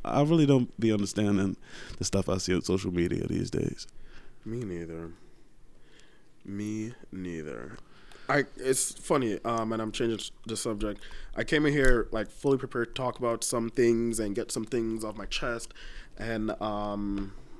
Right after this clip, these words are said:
Speaker 2: I don't feel that way anymore, and I'm very disappointed in myself. Maybe I'll do it next week, um, after I've, I'm able to put certain things into,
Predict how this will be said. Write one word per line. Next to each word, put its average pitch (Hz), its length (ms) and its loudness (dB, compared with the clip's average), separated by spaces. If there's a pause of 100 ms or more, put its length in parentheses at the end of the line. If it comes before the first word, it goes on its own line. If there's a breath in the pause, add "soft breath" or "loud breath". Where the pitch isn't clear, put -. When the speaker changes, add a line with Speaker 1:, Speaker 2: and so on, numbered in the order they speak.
(140)
Speaker 2:
I 110 120 -4
don't 120 200 -4
feel 135 240 -2
that 104 180 -4
way 90 120 -6
anymore, 90 280 -8
and 90 80 -8
I'm 92 100 -8
very 107 180 -4
disappointed 101 520 -6
in 85 60 -8
myself. 85 280 -8
Maybe 107 220 -4
I'll 123 140 -4
do 107 120 -2
it 90 80 -2
next 87 320 -8
week, 90 380 -6
um, 87 380 -6
after 90 420 -6 (440 soft breath)
I've, 92 440 -4
I'm 95 160 -2
able 92 200 -2
to 90 100 -8
put 95 180 -6
certain 90 320 -4
things 87 460 -6
into, 85 680 -8